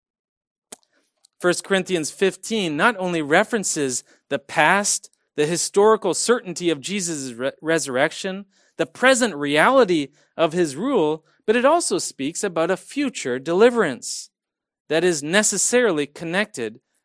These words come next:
to his rule and resurrection. And it's here that we encounter cer-, some perplexing issues in the text. What does Paul mean, uh, for example, when he says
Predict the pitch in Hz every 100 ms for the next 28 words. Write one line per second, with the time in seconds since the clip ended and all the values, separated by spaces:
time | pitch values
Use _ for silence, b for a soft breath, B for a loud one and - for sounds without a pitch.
0 | _ - 196 185 151 165 151 135 147 156
1 | 120 120 _ _ _ 127 120 120 120 117
2 | 110 131 - 131 110 107 _ _ _ _
3 | _ _ _ _ _ _ _ _ _ _
4 | 175 190 - - 226 190 160 160 B B
5 | B 165 165 185 175 - 202 226 - 151
6 | 131 - 160 165 - 196 180 160 - b
7 | b _ 240 226 - 302 - 247 202 175
8 | 233 - 185 120 101 - - _ - 165
9 | 160 135 - 170 131 - - - - _
10 | _ _ _ _ _ _ _ _ _ 180
11 | 269 - 294 285 - - 202 190 151 202
12 | 185 123 107 - _ - 131 120 180 160
13 | 123 139 131 - 117 226 175 180 220 -
14 | - 196 120 156 -